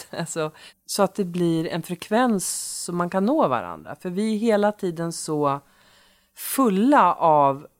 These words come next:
vad som har hänt eller vad som kommer att hända. Vi är aldrig riktigt här och nu, vilket djuren oftast är,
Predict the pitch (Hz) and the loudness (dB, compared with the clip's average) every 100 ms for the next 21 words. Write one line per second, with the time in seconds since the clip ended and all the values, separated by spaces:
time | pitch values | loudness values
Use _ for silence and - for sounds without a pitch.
0 | _ 147 156 165 156 208 233 220 - 147 | _ -2 0 0 0 0 0 -2 -6 -4
1 | 143 165 151 220 220 208 196 190 180 185 | -4 -4 -2 0 2 2 2 0 -2 -2
2 | 214 - 240 226 214 240 233 202 - 165 | -2 0 2 2 0 0 0 -2 -6 -12
3 | 151 - - 151 135 117 107 151 147 196 | -14 -18 -8 -4 -4 -4 -10 -10 -6 -4
4 | 143 151 151 156 160 151 185 269 233 165 | -6 -10 -14 -12 -12 -4 -2 0 0 -2
5 | 160 190 - - 392 - - 71 151 | -4 -8 -8 -2 -2 -2 -8 -8 -10